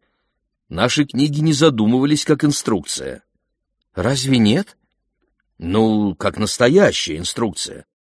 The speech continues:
Скорее, это сувенир. Мелочь, какую даришь знакомым». А вот в перепланировке кухни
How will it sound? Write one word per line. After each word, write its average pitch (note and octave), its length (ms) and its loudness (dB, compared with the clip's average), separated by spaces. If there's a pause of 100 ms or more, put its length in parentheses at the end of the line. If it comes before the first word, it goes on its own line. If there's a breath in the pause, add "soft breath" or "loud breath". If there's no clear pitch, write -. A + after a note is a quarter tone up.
(120)
Скорее, D3 500 2
это C#3+ 460 2 (500)
сувенир. G#2 800 -2 (600)
Мелочь, D3 580 4
какую C#3 400 0
даришь B2+ 360 0
знакомым». B2 580 -6 (1160)
А G#2+ 140 2
вот C3 220 2
в - 200 -8
перепланировке C3 840 2
кухни - 480 -6